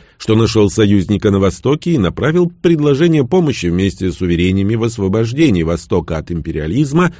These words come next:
которые являлись основной частью революционной программы, но вряд ли полностью удовлетворяли правящего монарха. Наглость и оппортунизм России вызвали сильную тревогу в Британии.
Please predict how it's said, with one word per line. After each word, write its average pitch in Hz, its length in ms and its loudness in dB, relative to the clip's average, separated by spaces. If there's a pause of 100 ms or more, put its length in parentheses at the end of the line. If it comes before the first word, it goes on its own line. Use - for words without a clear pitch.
(220)
которые 92 380 2
являлись 90 520 2
основной 98 600 -2
частью 98 440 -4
революционной 80 520 -6
программы, 139 480 0
но 160 240 2 (220)
вряд 196 280 0
ли 107 80 2
полностью 104 580 0
удовлетворяли 101 720 0 (180)
правящего 85 680 0
монарха. 78 580 -4 (1080)
Наглость 85 800 -2
и 95 120 0
оппортунизм 90 720 0
России 98 460 0
вызвали 165 480 -2
сильную 165 500 0
тревогу 131 420 2
в 131 60 -4
Британии. 123 640 -2